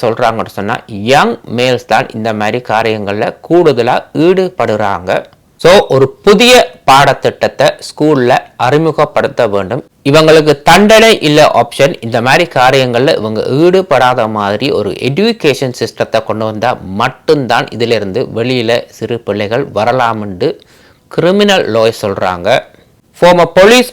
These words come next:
ஆஃபீஸர்ஸ் என்ன சொல்லியிருக்கிறாங்கன்னு சொன்னா, இந்த மாதிரி குற்றங்கள்ல ஈடுபடுறவங்களுக்கு வந்து தண்டனையை அதிகரிக்க வேணும், இந்த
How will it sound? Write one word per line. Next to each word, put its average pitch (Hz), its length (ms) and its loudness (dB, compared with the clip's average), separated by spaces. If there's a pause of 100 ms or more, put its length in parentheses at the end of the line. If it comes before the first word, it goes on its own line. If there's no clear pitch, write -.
(120)
ஆஃபீஸர்ஸ் 147 440 0 (140)
என்ன 151 260 0
சொல்லியிருக்கிறாங்கன்னு 117 640 -2
சொன்னா, 113 160 -2 (140)
இந்த 117 220 -2
மாதிரி 175 180 0 (120)
குற்றங்கள்ல 123 600 0 (160)
ஈடுபடுறவங்களுக்கு 107 880 -4
வந்து 95 300 -6 (360)
தண்டனையை 131 540 0 (260)
அதிகரிக்க 127 720 0
வேணும், 98 300 -4
இந்த 95 120 -6